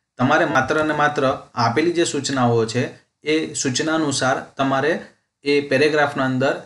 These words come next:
સાચી, યોગ્ય રીતે effect આપવા, આપવાની હોય છે. તો મિત્રો, આપણી પાસે અહીં બે પેરેગ્રાફ છે અને એ પેરેગ્રાફના અંદર આ ચાર સૂચનાઓને એનું અમલીકરણ કરવાનું છે. કેવી રીતના સાચું અમલીકરણ થાય તે અહીં હું આપને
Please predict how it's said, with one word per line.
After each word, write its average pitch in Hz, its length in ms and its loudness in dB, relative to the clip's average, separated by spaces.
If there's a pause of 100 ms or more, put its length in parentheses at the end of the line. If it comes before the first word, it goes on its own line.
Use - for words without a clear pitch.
સાચી, 156 720 0
યોગ્ય 139 400 0
રીતે 143 400 0
effect 123 360 -2
આપવા, 127 480 -2
આપવાની 139 560 -2
હોય 107 160 0
છે. 92 180 -8 (600)
તો 139 60 -6
મિત્રો, 170 280 0
આપણી 156 400 -2
પાસે 160 500 2
અહીં 143 360 -4
બે 143 120 4
પેરેગ્રાફ 139 540 2
છે - 360 -4 (320)
અને 139 540 -2
એ 160 100 2
પેરેગ્રાફના 147 760 0
અંદર 127 420 0 (360)
આ 135 340 0
ચાર 147 280 2
સૂચનાઓને 139 840 -4 (280)
એનું 131 320 -6
અમલીકરણ 143 580 0
કરવાનું 120 420 2
છે. 131 180 -2
કેવી 147 340 0
રીતના 160 240 -4
સાચું 143 520 -2
અમલીકરણ 135 600 0
થાય 143 240 -2 (340)
તે 165 120 0
અહીં 135 220 2
હું 147 140 0
આપને 135 340 0